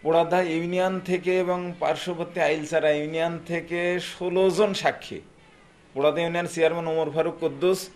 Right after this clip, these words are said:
আইলচারা ইউনিয়নের চেয়ারম্যান সিদ্দিকুর রহমান, এদের সহ মেম্বারকে দিয়ে সাক্ষী নিয়ে দুইজন ম্যাজিস্ট্রেট দিয়ে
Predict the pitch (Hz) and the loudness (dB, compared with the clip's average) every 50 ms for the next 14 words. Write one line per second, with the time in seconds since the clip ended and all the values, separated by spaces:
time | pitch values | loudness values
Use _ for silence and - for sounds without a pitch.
0 | - - - - - - - 147 151 147 160 160 151 160 160 160 165 165 165 170 | -20 -20 -20 -18 -8 -2 0 0 0 4 2 2 2 2 -2 -2 0 0 0 0
1 | 170 170 165 - 165 165 165 160 160 165 170 165 165 160 156 135 - - - - | 0 -2 -2 -2 2 4 4 4 4 2 0 0 0 -2 -2 -8 -12 -16 -20 -20
2 | - _ _ - - - - 185 185 170 151 180 175 170 175 156 160 156 160 147 | -20 _ _ -20 -16 -4 4 4 4 4 4 0 4 4 6 6 6 4 4 4
3 | 127 107 98 95 - - - - - - _ _ _ - - - _ _ _ - | 0 -2 -4 -8 -16 -20 -20 -20 -20 -20 _ _ _ -20 -20 -20 _ _ _ -20
4 | _ - - - - - - - - 156 156 143 160 185 196 190 180 - - 170 | _ -20 -20 -20 -20 -20 -18 -6 -2 -2 0 2 4 2 2 2 0 -4 0 0
5 | 165 151 175 185 185 170 156 160 160 160 156 170 170 170 170 170 175 151 139 156 | 0 0 0 -2 -2 0 -2 -4 -4 0 0 0 0 0 -2 -6 -6 -6 -6 -4
6 | 165 165 170 175 175 175 - - 143 135 147 - - - - 180 175 175 165 165 | -4 -2 -2 -2 -4 -6 -8 -4 -4 -4 -4 -6 -12 -10 -8 -6 -6 -6 -6 -4
7 | 165 170 185 202 220 220 220 - - - - - - - - 117 113 143 165 165 | -2 0 2 0 0 -2 -4 -14 -20 -18 -16 -16 -16 -16 -12 -8 -2 0 2 2
8 | 165 156 147 185 185 180 165 151 151 160 165 214 214 220 - 220 208 190 165 147 | 2 2 2 0 0 0 0 0 0 2 2 2 0 0 2 4 4 4 2 0
9 | 131 135 120 95 80 | -2 -2 -2 -2 -4